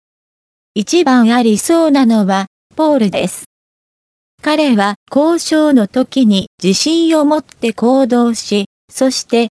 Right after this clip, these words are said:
はっきりと説得力を持って話すことができます。ミカエルは言います。けれどもポールは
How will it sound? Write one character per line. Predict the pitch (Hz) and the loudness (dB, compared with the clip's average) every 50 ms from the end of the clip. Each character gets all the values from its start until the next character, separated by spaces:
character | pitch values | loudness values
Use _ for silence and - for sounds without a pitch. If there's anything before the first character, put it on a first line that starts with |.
| _ | _
は | - - 180 | -6 -4 -4
っ | 196 - _ _ - | -4 -6 _ _ -4
き | - 330 | 0 2
り | 359 349 330 | 2 2 2
と | - 339 330 | 0 -2 -4
説 | - - 214 202 196 - _ | -2 -2 -2 -4 -4 -4 _
得 | _ - 226 220 - 370 359 | _ -6 -6 -4 -4 -2 -2
力 | 349 339 320 - - 226 220 214 | 0 0 -2 -2 -2 0 0 2
を | 202 196 | 2 2
持 | 220 277 302 | 2 2 0
っ | 277 | -2
て | - _ - 233 208 | -6 _ -4 -4 -4
話 | 190 190 196 214 269 302 302 - | -2 0 0 2 2 0 -2 -4
す | - - | -8 -6
こ | - 208 - | -6 -4 -2
と | 285 262 | -2 0
が | 233 220 190 | 0 0 0
で | 185 185 180 | 0 -2 -2
き | - - 202 190 | -2 0 0 0
ま | 180 180 185 185 | 0 0 -2 -6
す。 | - - - - _ _ _ _ _ _ _ _ _ _ _ _ _ _ _ _ _ _ | -10 -16 -20 -20 _ _ _ _ _ _ _ _ _ _ _ _ _ _ _ _ _ _
ミ | 190 208 196 | 0 0 0
カ | - - 294 294 285 | 0 -2 -2 0 0
エ | 285 277 | 0 0
ル | 254 240 | 0 0
は | 233 226 220 | 0 0 0
言 | 208 196 208 220 220 | 0 2 2 4 4
い | 208 | 4
ま | 185 170 180 185 | 2 0 -2 -4
す。 | - - - - _ _ _ _ _ _ _ _ _ _ _ _ _ _ _ _ _ _ _ _ | -8 -12 -18 -20 _ _ _ _ _ _ _ _ _ _ _ _ _ _ _ _ _ _ _ _
け | - 320 349 330 | -4 -2 0 0
れ | 330 320 302 | 0 0 0
ど | 247 254 226 | 0 2 2
も | 240 214 208 | 2 2 0
ポ | - 285 277 277 269 | 0 0 2 2 2
ー | 247 | 2
ル | 233 226 196 | 2 2 2
は | 196 196 196 196 | 0 0 -2 -4